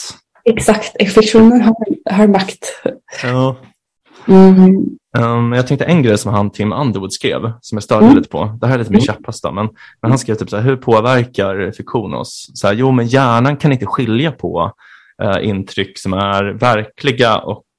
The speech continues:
Speaker 2: intryck från fiktion." Så här. Eh, och därför så typ uppfattar vi det som vi tar del av via fiktion som naturligt och liksom på samma sätt som vi hade typ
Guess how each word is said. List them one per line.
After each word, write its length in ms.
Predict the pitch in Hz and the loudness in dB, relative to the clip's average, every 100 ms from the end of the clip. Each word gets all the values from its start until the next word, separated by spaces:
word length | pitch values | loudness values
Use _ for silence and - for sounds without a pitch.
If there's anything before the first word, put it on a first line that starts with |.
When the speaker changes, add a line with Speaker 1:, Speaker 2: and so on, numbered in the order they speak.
| - | -14
Speaker 2:
intryck 380 | 120 98 - 92 | -10 -10 -8 -10
från 280 | - 98 92 | -6 -8 -8
fiktion." 540 | - - - - 71 113 _ _ _ _ _ _ _ _ | -14 -6 -6 -6 -14 -16 _ _ _ _ _ _ _ _
Så 140 | - | -6
här. 160 | 69 - _ _ _ _ 113 | -6 -6 _ _ _ _ -4
Eh, 160 | 101 101 | 0 0
och 220 | - - | -2 -6
därför 340 | 123 131 127 117 | 0 0 0 -4
så 140 | - | -6
typ 240 | 95 95 - _ _ | -4 -6 -6 _ _
uppfattar 540 | 120 123 - 143 - 113 | -8 -6 -6 -6 -4 -6
vi 60 | 104 | -2
det 420 | 101 98 101 101 - _ _ | -2 -2 -2 -4 -10 _ _
som 160 | - 104 | -10 -8
vi 60 | 101 | -4
tar 120 | 104 | -4
del 460 | 120 110 104 101 98 | 0 2 2 0 -2
av 280 | 101 98 | 2 2
via 160 | 107 98 | 2 0
fiktion 500 | 101 - 151 104 92 | -2 -2 0 0 -4
som 260 | - 101 98 | -6 -4 -4
naturligt 720 | 101 175 151 82 55 - - - - | -2 0 0 -2 -8 -10 -18 -18 -12
och 200 | - - | -12 -8
liksom 560 | 98 - 92 82 80 - | -10 -8 -8 -8 -12 -12
på 80 | - | -8
samma 220 | 113 104 | -2 -2
sätt 240 | 101 104 - | 0 -4 -6
som 420 | - 101 98 95 - _ - _ - | -4 -2 -2 -4 -12 _ -20 _ -8
vi 60 | 101 | -4
hade 280 | 98 98 92 | -4 -4 -4
typ 200 | 95 | -6